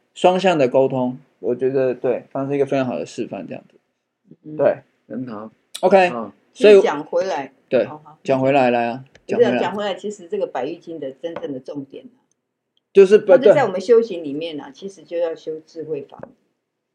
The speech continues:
Speaker 2: 就是我们要有那个智慧去 catch。
Speaker 1: 对。
Speaker 2: 然后呢，
Speaker 1: 双方都是啊。
Speaker 2: 要把我们的六根要把它不要看到。
Speaker 1: 清掉。
Speaker 2: 嗯。
Speaker 1: 六根清净这样。
Speaker 3: 对，门守好嘛。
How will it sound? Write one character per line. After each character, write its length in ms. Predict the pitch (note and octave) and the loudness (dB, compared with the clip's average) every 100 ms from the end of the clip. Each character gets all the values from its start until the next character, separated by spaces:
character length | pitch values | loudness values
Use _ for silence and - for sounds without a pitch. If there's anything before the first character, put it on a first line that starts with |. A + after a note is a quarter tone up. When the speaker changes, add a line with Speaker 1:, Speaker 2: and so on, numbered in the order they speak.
| _ | _
Speaker 2:
就 100 | - | -8
是 120 | G#3 G#3 | 0 0
我 60 | |
们 100 | D#3 | 0
要 140 | F#3 D#3 | -4 -6
有 60 | |
那 120 | C#3+ E3+ | -8 -8
个 80 | |
智 300 | C#3+ - F3+ | -10 -12 -12
慧 160 | D#3+ D3 | -6 -6
去 160 | - - | -8 -10
catch。 480 | - F3+ - - - _ | -6 -6 -8 -20 -20 _
Speaker 1:
对。 340 | - C3+ A#2+ A#2+ _ | 0 2 2 -4 _
Speaker 2:
然 140 | E3 | -8
后 160 | F3+ A3 | -6 -6
呢， 240 | F#3+ E3+ | -6 -4
Speaker 1:
双 180 | E3+ C#3+ | -2 0
方 140 | C#3 C3 | 0 0
都 120 | C3 | 0
是 100 | G3+ | -2
啊。 60 | G3 | -4
Speaker 2:
要 80 | - | -2
把 260 | C#3+ - - | -4 -6 -12
我 100 | D3+ | -10
们 180 | D#3 | -8
的 220 | E3 D#3 - _ - | -4 -6 -8 _ -4
六 240 | G3 D#3+ | 0 0
根 360 | D3+ E3 D#3+ D#3+ C3 | 0 -4 -4 -10 -18
要 80 | D3 | -20
把 140 | _ C3+ | _ _
它 60 | C#3 C3+ _ _ _ _ _ _ _ _ - | _ _ _ _ _ _ _ _ _ _ -6
不 60 | E3+ | 0
要 60 | |
看 160 | C3+ C3+ | 0 0
到。 80 | B2+ | -4
Speaker 1:
清 80 | D3 | -4
掉。 300 | C3 G2+ - | -4 -6 -12
Speaker 2:
嗯。 120 | C3+ B2+ - - - _ _ _ _ _ _ _ _ - | -16 -16 -14 -16 -16 _ _ _ _ _ _ _ _ -4
Speaker 1:
六 140 | B2 | -2
根 200 | B2+ B2+ | 0 -2
清 240 | B2 B2 | -2 -4
净 220 | B2 B2 F#2+ | -2 -4 -4
这 80 | |
样。 180 | G2+ - - _ | -10 -10 -18 _
Speaker 3:
对， 300 | - G#2+ G2 _ _ _ _ _ _ | -12 -12 -14 _ _ _ _ _ _
门 380 | A#2+ C3 C#3 F3 | -2 4 4 2
守 280 | - C3 A2 | -2 0 0
好 240 | A2 G2 | -4 -10
嘛。 200 | G#2 G2+ | -10 -14